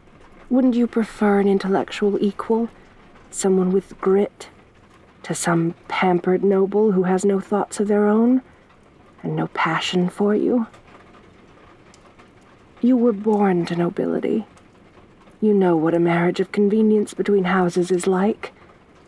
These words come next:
The two of you would lead parallel lives with nothing in common. Perhaps take the occasional lover to fill the void, but never be satisfied.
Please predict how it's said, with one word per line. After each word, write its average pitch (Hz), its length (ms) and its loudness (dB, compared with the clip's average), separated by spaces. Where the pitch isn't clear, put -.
The - 60 -8
two 165 260 -2
of 165 80 0
you 190 160 2
would 214 160 -2
lead 226 300 0
parallel 247 560 2
lives 254 680 2
with 214 160 0
nothing 202 440 2
in 180 120 0
common. 170 520 -4
Perhaps 190 680 -2
take - 260 -2
the 190 140 4
occasional 196 560 2
lover 196 420 2
to 247 100 -4
fill 202 280 0
the 202 80 0
void, 196 540 0
but 208 120 -2
never 190 300 0
be 190 140 -2
satisfied. 190 840 -6